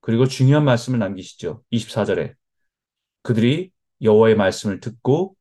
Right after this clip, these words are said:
그 말씀을 따라 돌아갔더라. 북이스라엘은 북이스라엘대로 자신의 논리가 있고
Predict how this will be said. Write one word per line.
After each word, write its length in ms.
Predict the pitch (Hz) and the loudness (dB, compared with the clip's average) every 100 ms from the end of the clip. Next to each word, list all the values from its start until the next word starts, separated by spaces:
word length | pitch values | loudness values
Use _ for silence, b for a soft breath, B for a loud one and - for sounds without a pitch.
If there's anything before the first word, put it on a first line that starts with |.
| _ _ - | _ _ -8
그 160 | - | 0
말씀을 720 | 190 139 107 - 127 123 120 | 2 2 0 -2 -2 0 0
따라 380 | 139 147 175 190 _ _ _ | -2 0 -2 -6 _ _ _
돌아갔더라. 1000 | - 104 95 87 - 85 95 87 80 - _ _ _ _ _ _ _ _ _ _ _ _ _ _ _ _ _ | -8 -6 -6 -8 -10 -8 -4 -6 -8 -18 _ _ _ _ _ _ _ _ _ _ _ _ _ _ _ _ _
북이스라엘은 760 | 175 196 175 - 196 190 196 170 | 2 2 2 2 4 6 4 0
북이스라엘대로 680 | 165 156 139 165 160 165 156 | -2 -2 2 2 2 -2 0
자신의 320 | 135 147 143 | -2 -2 0
논리가 380 | 127 127 139 139 | 0 2 2 0
있고 600 | 107 101 101 113 87 | -2 -4 -2 -2 -4